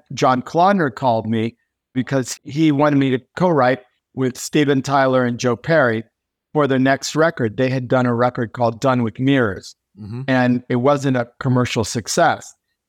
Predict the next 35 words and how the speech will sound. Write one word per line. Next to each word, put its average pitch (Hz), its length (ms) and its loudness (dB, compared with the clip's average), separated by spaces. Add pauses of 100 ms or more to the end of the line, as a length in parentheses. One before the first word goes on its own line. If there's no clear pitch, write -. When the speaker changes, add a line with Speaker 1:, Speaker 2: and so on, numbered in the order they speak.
(120)
Speaker 1:
And 135 160 0
so 135 300 2
it 120 120 -2
seemed 185 340 0
like 135 200 0
I 135 140 2
was 131 180 -4
the 127 120 -6
golden 131 520 0
boy 127 380 0 (100)
of 107 160 -10
the 117 220 -6
hour. 131 440 0 (600)
So 139 340 2
they 127 140 0
thought, 127 320 0
"Well, 131 220 0
this 135 300 -4
is 196 160 -2
a 190 60 0
great 139 340 -2
guy 131 360 0 (360)
that 135 300 0
you 143 240 -2
can 135 220 -2 (120)
put 165 200 0
in 156 100 2
a 147 80 2
room 135 460 0 (100)
and 127 160 -2
he'll 139 180 -2
collaborate 143 720 0
with 120 140 -10
the 131 120 0
artist 143 360 0